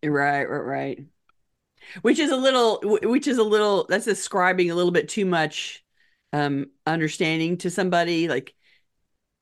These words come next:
like we were just talking about, you never know what's gonna be the thing that triggers them. And so,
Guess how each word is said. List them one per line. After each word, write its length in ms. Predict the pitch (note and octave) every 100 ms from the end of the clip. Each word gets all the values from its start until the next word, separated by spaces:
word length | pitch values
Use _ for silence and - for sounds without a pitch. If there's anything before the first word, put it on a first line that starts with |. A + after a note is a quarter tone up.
| -
like 160 | E3 E3+
we 100 | E3+
were 80 | E3
just 200 | E3+ -
talking 260 | E3+ F3
about, 340 | D#3 D3 D3 D#3
you 100 | E3
never 220 | E3+ E3+
know 180 | E3 D#3+
what's 180 | D3+
gonna 200 | - D#3
be 160 | D3+ D#3
the 80 | D3+
thing 180 | F3+ D#3+
that 140 | D3+
triggers 380 | - E3+ E3 E3+
them. 280 | F3 E3+ D#3+
And 140 | D3+
so, 400 | - D3 C#3 C3+